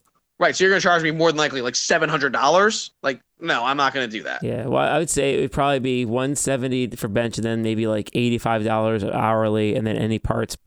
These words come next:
Speaker 2: times five.
Speaker 1: Right, and they wanna keep my phone overnight, so, like, no, I'm not
Speaker 2: Car,
Speaker 1: gonna do
Speaker 2: yeah,
Speaker 1: that shit.
Speaker 2: that's fine.
Speaker 1: Like, I'm sorry, like, this should be, like, a hundred fifty dollars total.
Speaker 2: No, and, and I think you and I can
Speaker 1: They're just
Speaker 2: solve it
Speaker 1: gonna get
Speaker 2: if
Speaker 1: it, like, the other one. So they're just gonna, they're overcharging me. So at this point,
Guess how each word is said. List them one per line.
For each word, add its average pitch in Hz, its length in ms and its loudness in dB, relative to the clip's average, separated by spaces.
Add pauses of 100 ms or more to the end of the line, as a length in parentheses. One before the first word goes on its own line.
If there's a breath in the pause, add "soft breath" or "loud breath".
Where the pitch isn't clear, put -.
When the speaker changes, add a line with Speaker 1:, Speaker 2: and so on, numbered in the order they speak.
Speaker 2:
times 101 360 -2
five. - 220 -2
Speaker 1:
Right, 156 240 2
and 170 80 -16
they 180 80 -12
wanna 185 160 -8
keep 196 180 -14
my 170 140 -14
phone 165 180 2
overnight, 139 580 -2
so, 117 220 -2
like, 120 200 -2
no, 135 280 -2
I'm 147 140 0
not 151 80 0
Speaker 2:
Car, 113 140 2
Speaker 1:
gonna 113 100 0
do 107 60 0
Speaker 2:
yeah, 117 100 -2
Speaker 1:
that - 140 -4
shit. - 160 -14
Speaker 2:
that's 123 280 -4
fine. - 220 -10
Speaker 1:
Like, 196 100 -4
I'm 196 140 2
sorry, - 180 -14 (220)
like, 135 220 -6 (280 soft breath)
this 233 140 2
should 254 160 2
be, 226 100 2
like, 185 120 4
a 151 40 6
hundred 160 280 0
fifty 156 180 -2
dollars 139 260 2
total. 131 380 0
Speaker 2:
No, 139 320 2
and, 123 120 -2
and 131 440 -2 (220)
I 147 100 2
think 156 240 -4
you 135 100 2
and 127 80 0
I 123 120 0
can 123 140 -4
Speaker 1:
They're 123 40 -4
just 107 140 -4
Speaker 2:
solve 123 260 2
it 143 160 0
Speaker 1:
gonna - 100 -2
get 240 120 0
Speaker 2:
if 214 60 -2
Speaker 1:
it, 190 40 -6
like, 165 160 -10
the 160 140 -20
other 170 100 -20
one. 165 200 -14 (200)
So - 160 -2
they're 196 160 2
just 170 180 -4
gonna, 151 200 0
they're 180 200 4
overcharging 147 380 0
me. 123 60 -10
So 160 80 0
at 156 40 -2
this 196 140 2
point, 233 320 4